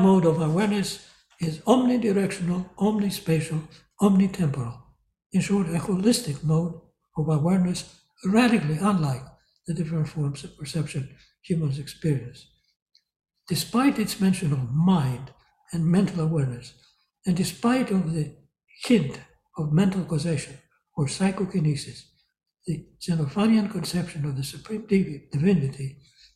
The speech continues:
is arresting, revisionary, paradoxical, and even revolutionary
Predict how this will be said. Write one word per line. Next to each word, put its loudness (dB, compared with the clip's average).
is -6
arresting, 0
revisionary, 0
paradoxical, -4
and 2
even 0
revolutionary 0